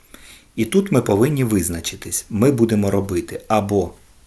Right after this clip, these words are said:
знімок всього екрана, це стоїть оце на-, налаштування, або ж ми будемо робити знімок лише якоїсь області. Наприклад, нам потрібно не весь екран, а якусь тільки область екрану. Тому ми натискаємо сюди і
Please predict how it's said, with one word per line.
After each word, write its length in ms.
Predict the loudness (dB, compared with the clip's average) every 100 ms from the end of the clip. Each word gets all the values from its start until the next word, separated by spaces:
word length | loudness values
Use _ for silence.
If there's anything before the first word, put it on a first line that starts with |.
| -10
знімок 420 | -4 -2 -4 -6
всього 400 | -4 -2 -2 -6
екрана, 440 | -6 -2 -2 -2 -6 -14 -20 -20 -20 _ _ 0
це 200 | 2 2
стоїть 480 | 2 2 2 0 -4
оце 300 | -2 2 2
на-, 100 | 2
налаштування, 1040 | 0 -2 0 0 -2 -4 -2 -2 0 -2 -6 -20 -20 -20 -20 -20 -20 -20 -4
або 400 | -2 0 2 2
ж 120 | 2
ми 80 | 2
будемо 420 | 2 4 4 2
робити 420 | 0 0 0 0
знімок 480 | 0 0 0 0 -2
лише 260 | -2 0
якоїсь 440 | -2 0 0 0 -2
області. 540 | -6 -6 -8 -8 -10 -16 -8
Наприклад, 480 | -4 0 2 2 2
нам 160 | 0 0
потрібно 440 | -2 0 0 2
не 120 | 2
весь 240 | 2 4 4
екран, 320 | 4 -2 -4 -8 -16 -8
а 80 | 2
якусь 300 | 2 2 0
тільки 260 | 0 0 0
область 400 | 0 0 0 -4
екрану. 380 | -4 -6 -6 -10
Тому 240 | -6 -4 -2
ми 120 | 0
натискаємо 640 | 0 0 -4 -2 -6 -4
сюди 440 | -4 -4 -4 -6 -8 -12 -20 -20 -20 -20 -20 -20 -20 _ -14 -2
і 240 | 2 2